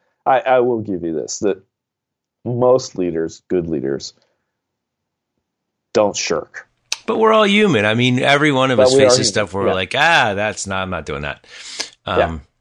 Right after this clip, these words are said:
Speaker 2: so, cool. All right. So if people wanna find you, they can go to, to your Twitter, to, to Agile Devin.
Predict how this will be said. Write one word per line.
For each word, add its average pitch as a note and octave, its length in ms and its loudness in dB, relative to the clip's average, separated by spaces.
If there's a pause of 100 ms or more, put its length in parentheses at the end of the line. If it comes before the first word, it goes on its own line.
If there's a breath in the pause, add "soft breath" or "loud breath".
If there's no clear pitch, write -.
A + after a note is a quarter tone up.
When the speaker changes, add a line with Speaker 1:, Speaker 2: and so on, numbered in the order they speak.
(240)
Speaker 2:
so, D2+ 300 -10 (260)
cool. G3 240 0
All F3+ 180 2
right. C3 160 4
So E3+ 240 0
if D3+ 160 -6
people A3 320 0
wanna F3 220 0
find C#3 340 0
you, F#2 80 -4
they G2 160 -4
can A#2+ 160 -8
go G#2 220 -2
to, G2 120 -4
to - 200 -6
your E2 120 -4
Twitter, D3 440 -2
to, G2 240 -8
to - 340 -4
Agile A#2 280 -2
Devin. G#2+ 480 -2